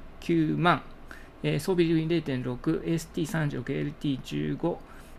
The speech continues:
エルディーエイチ四百十八、えーっと、尿素窒素九、クレアチニン零点八、ケーエルシックス二千四百五十、これは高いですね。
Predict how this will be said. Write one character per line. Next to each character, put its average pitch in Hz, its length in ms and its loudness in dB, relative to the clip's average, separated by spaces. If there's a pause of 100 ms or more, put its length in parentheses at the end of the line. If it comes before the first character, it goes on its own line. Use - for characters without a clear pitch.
エ 165 80 2
ル 170 80 2
デ 175 80 0
ィ 180 60 4
ー - 20 8
エ 175 40 8
イ 160 60 4
チ - 120 -6
四 160 120 2
百 131 220 -2
十 139 220 -2
八、 147 420 -4 (260)
え 131 320 -4
ー - 60 -16
っ - 20 -18
と、 139 520 -4
尿 170 120 2
素 170 120 -4
窒 170 120 0
素 147 140 -4
九、 156 260 0
ク - 80 -6
レ 156 60 0
ア 151 60 0
チ 156 100 -8
ニ 156 80 0
ン 151 60 0
零 156 100 2
点 - 140 -4
八、 151 340 -4
ケ 175 120 -2
ー - 20 2
エ - 20 2
ル 165 60 2
シ 170 120 -2
ッ 151 40 -2
ク - 80 -12
ス 147 80 -4
二 143 100 0
千 147 220 -4
四 143 80 -2
百 131 180 -2
五 135 140 0
十、 151 180 -4
こ 202 120 0
れ 214 40 2
は 202 40 -2
高 156 180 -4
い 120 40 -6
で 110 60 -8
す 123 80 -10
ね。 151 140 -6